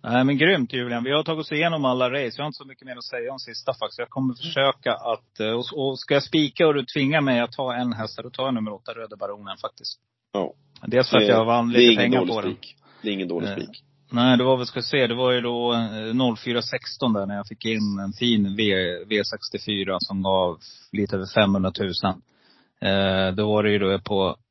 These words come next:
Speaker 1: på andelsspelet som, som
Speaker 2: Mm.
Speaker 1: den satt. Och, eh, så att det, jag har ett kärt, eh, minne till den hästen. Så att tvingar de mig att spika,
Speaker 2: Mm.
Speaker 1: då, då, då plockar jag den.
Speaker 2: Ja.
Speaker 1: Eh, ja, nej, men en annat då innan vi avslutar. Det har varit en lång podd, men, eh, fantastiskt rolig timme här.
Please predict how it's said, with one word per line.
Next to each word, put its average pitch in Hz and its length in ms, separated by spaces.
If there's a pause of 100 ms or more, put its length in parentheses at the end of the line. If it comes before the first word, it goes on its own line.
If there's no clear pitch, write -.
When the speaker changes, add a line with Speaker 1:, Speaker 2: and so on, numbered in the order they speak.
(100)
Speaker 1:
på 104 280
andelsspelet 104 840 (200)
som, 95 300
som 104 180
Speaker 2:
Mm. 95 100
Speaker 1:
den 98 120
satt. - 380
Och, - 440
eh, 95 240
så - 140
att - 100
det, 196 360
jag 156 120
har 180 60
ett 175 80
kärt, - 400
eh, 143 200
minne 139 280
till 127 120
den 120 100
hästen. 120 320
Så 127 100
att - 140
tvingar 175 260
de 160 60
mig 143 80
att 131 60
spika, 120 180
Speaker 2:
Mm. 113 140
Speaker 1:
då, 120 80
då, 113 160
då 117 180
plockar - 260
jag 92 100
den. - 0 (560)
Speaker 2:
Ja. 113 340
Speaker 1:
Eh, 151 480 (360)
ja, 170 280
nej, 147 160
men 160 100
en 165 100
annat 175 180
då 151 80
innan 139 180
vi 139 60
avslutar. 135 460
Det 117 60
har 139 80
varit 135 100
en 135 100
lång 143 320
podd, 113 320
men, 110 360
eh, 110 180
fantastiskt 117 800
rolig 113 340
timme 117 260
här. 92 180